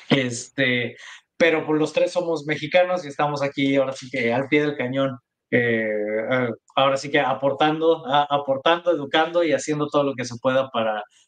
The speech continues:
promover este ecosistema que realmente la gente lo necesita. Ah, ahora sí que es,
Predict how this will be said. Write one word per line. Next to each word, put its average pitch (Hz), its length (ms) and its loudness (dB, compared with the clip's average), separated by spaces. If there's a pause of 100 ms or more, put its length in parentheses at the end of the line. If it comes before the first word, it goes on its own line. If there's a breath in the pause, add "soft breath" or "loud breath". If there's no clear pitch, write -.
promover 139 420 2
este 147 160 -2
ecosistema 131 640 -2
que 120 120 -4
realmente 127 800 0
la 120 220 -2
gente 131 380 0
lo 120 140 -2
necesita. 117 640 -4 (440)
Ah, 156 220 2
ahora 156 200 2
sí 151 140 -10
que 160 120 4
es, 151 140 0